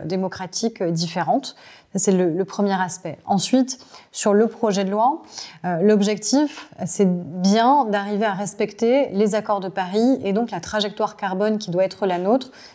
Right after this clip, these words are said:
d'une baisse de quarante pour cent de nos émissions de C O deux d'ici deux mille trente. Et donc, tout le projet de loi est tourné vers le respect de ces objectifs, sachant qu'en plus, évidemment, des dispositions législatives,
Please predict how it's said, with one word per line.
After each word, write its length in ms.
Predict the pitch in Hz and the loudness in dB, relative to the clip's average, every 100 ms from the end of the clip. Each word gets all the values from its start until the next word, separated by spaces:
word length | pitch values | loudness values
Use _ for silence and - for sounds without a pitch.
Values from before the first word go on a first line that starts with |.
| - | -2
d'une 200 | 208 185 | 2 4
baisse 180 | 220 196 | 2 0
de 80 | |
quarante 440 | 170 220 214 226 214 | 0 0 0 -2 -4
pour 180 | 220 - | -6 -2
cent 220 | 226 214 | 0 0
de 40 | |
nos 120 | 190 | 0
émissions 400 | 180 185 175 - | 0 0 -2 -2
de 60 | 196 | -4
C 180 | 196 185 | -2 -2
O 100 | 175 | 0
deux 340 | 170 233 277 - | 2 2 0 -4
d'ici 240 | 175 - | -4 0
deux 100 | 208 | 2
mille 160 | 196 175 | 0 -2
trente. 360 | - 151 - - - - _ | -10 -14 -16 -20 -20 -20 _
Et 100 | 202 | 2
donc, 240 | 202 202 - - _ _ | 4 2 -2 -14 _ _
tout 140 | - 320 | 4 4
le 80 | 311 | 4
projet 380 | 311 233 208 | 2 2 2
de 40 | 196 | 2
loi 360 | 208 254 262 - | 2 2 2 -2
est 160 | 226 | -4
tourné 520 | - 247 226 220 277 - - - | 0 0 0 0 -2 -6 -14 -2
vers 260 | 185 247 240 | 2 2 2
le 80 | |
respect 360 | 214 202 - 233 | 0 -2 -2 -4
de 40 | |
ces 180 | 226 196 | -2 -2
objectifs, 560 | 190 175 170 - 262 285 - | -2 -4 -6 0 0 0 -6
sachant 360 | - 202 220 208 | 0 2 2 0
qu'en 200 | 185 175 | -2 -2
plus, 440 | - 254 233 - - | 0 2 0 -4 -4
évidemment, 460 | 185 185 190 196 | -2 0 0 0
des 100 | 185 | 0
dispositions 580 | 170 165 196 175 175 202 | -2 -2 -2 -4 -4 -4
législatives, 680 | 180 170 170 160 - 277 | -4 -4 -6 -6 0 2